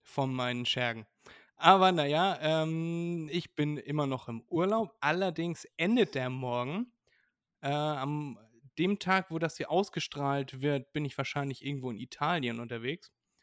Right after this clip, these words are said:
Äh, wir lassen uns nämlich auch für die Rückfahrt etwas länger Zeit. Äh, besteigen morgen die Fähre von Griechenland nach Italien und dann geht's wieder zurück in die Heimat.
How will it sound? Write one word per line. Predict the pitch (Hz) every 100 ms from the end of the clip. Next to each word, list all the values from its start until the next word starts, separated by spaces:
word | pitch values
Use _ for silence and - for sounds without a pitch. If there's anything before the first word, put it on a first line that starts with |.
| _ _ _ _
Äh, | 135 131 123
wir | 131
lassen | 139 -
uns | 143 127
nämlich | 139 127 120
auch | 120
für | 131
die |
Rückfahrt | 123 151 - - 123 120 -
etwas | 127 123 -
länger | 131 139 139
Zeit. | - 135 131 127 _ _ _ _ _ _ _ -
Äh, | 127 123
besteigen | - - 143 160 165
morgen | 160 160 156
die |
Fähre | - 160 175 175
von | - 147
Griechenland | 143 160 156 147 135
nach | 127 139
Italien | 131 139 135 131 123
und | 127 117
dann | 117 120 117 _ _ _ _ _ _
geht's | 160 190 -
wieder | 160 156
zurück | - 156 160 - -
in | 143 147
die | 135
Heimat. | 123 139 131 117 117